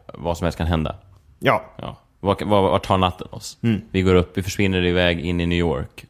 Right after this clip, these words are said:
Speaker 1: eh, natten, och så ser vi vad vi vaknar upp.
Speaker 2: Kanske den bästa känslan i hela världen.
Speaker 1: Ja, men verkligen.
Speaker 2: Ja, men kanske den bästa känslan.
Speaker 1: Verkligen.
Speaker 2: Jag kan inte tänka mig en bättre känsla.
Speaker 1: Mm, jag var lite imponerad. Jag såg att ni flög i Indien.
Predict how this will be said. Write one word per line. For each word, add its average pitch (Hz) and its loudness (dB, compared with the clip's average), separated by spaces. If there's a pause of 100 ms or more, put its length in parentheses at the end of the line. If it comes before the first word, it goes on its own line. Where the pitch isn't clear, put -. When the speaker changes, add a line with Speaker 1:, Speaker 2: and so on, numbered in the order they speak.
Speaker 1:
eh, 60 -8
natten, 90 0
och 80 -4
så 82 -8
ser 85 0
vi 80 0
vad 78 -2
vi 80 -4
vaknar 80 0
upp. 180 2
Speaker 2:
Kanske 151 2
den 120 -2 (280)
bästa 123 -2
känslan 98 -4 (120)
i 87 -8 (200)
hela 95 -10
världen. 92 -8 (220)
Speaker 1:
Ja, 117 -2
men 120 2
verkligen. 117 0
Speaker 2:
Ja, 139 2
men 170 4
kanske 190 2
den 175 2
bästa 117 0
känslan. 120 -2
Speaker 1:
Verkligen. 104 2
Speaker 2:
Jag 143 0
kan 170 2
inte 143 0
tänka 170 0
mig 180 2
en 107 0
bättre - -6
känsla. - -12 (160)
Speaker 1:
Mm, 117 2
jag 110 6
var 110 6
lite 127 0
imponerad. 135 2
Jag 80 0
såg 107 0
att 92 -2
ni 98 0 (760)
flög 127 -2 (880)
i 95 -6
Indien. 82 -8